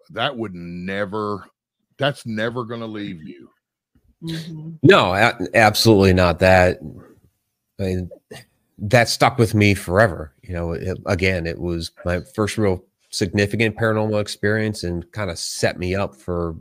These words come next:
Speaker 3: everything that I'm doing now. So,
Speaker 2: Mm-hmm.
Speaker 3: and, and I will say, 'cause a lot of people will ask me, "What did it feel like? Did it feel electric? Did it feel cold?" And actually, it just felt like anybody else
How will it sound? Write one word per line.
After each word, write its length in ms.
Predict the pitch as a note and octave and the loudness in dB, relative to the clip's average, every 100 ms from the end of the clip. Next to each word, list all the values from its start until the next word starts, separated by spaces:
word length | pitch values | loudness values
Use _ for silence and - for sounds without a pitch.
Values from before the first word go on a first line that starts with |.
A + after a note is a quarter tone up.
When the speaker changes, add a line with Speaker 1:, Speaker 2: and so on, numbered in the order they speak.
| - | -10
Speaker 3:
everything 460 | F#2 F2 - F2+ E2+ | -6 -6 -6 -6 -4
that 160 | E2 | -4
I'm 180 | E2 E2 | -6 -6
doing 360 | E2+ E2 D#2+ D#2 | -6 -6 -8 -6
now. 380 | F2 D#2 C2 - _ | -6 -6 -12 -20 _
So, 240 | - D#2 | -12 -12
Speaker 2:
Mm-hmm. 260 | E3 E3 E3 | -12 -6 2
Speaker 3:
and, 120 | E3 E3 | 4 4
and 100 | E3+ | 4
I 60 | |
will 140 | E3+ F3+ | 4 4
say, 160 | D3 A2 | 2 2
'cause 160 | A#2 | 0
a 60 | A2+ | 2
lot 160 | A#2 | 0
of 40 | A2+ | 0
people 200 | A#2+ G#2 | -2 -2
will 100 | G2+ | -2
ask 280 | G#2 G2 G#2 | -2 -2 -4
me, 80 | |
"What 200 | F#2 G2+ | -2 0
did 140 | F#2 F2+ | 0 -2
it 140 | E2 | -6
feel 300 | - F#2+ D#2+ | -8 -8 -6
like? 180 | C#2 - | -8 -14
Did 100 | C#2+ | -18
it 80 | C#2 | -12
feel 160 | F#2+ E2+ | -8 -6
electric? 380 | F2 - F2+ | -6 -8 -10
Did 80 | E2+ | -12
it 20 | - | -10
feel 180 | E2+ | -10
cold?" 380 | D#2+ - F2 E2+ - - - - | -10 -6 -4 -6 -12 -20 -20 -2
And 100 | B2 | 2
actually, 380 | C#3 F#3 B2+ A2 | 4 2 -4 -4
it 120 | B2 | -2
just 280 | D3 C3+ - | -2 -4 -2
felt 240 | C3 F#2+ | -2 -2
like 320 | F2 G#2 - _ _ _ _ _ - | -4 -4 -6 _ _ _ _ _ -10
anybody 500 | G#2+ A2 G2+ F#2 F2 | -8 -6 -8 -6 -4
else 440 | G2 C2+ - - | -6 -8 -14 -20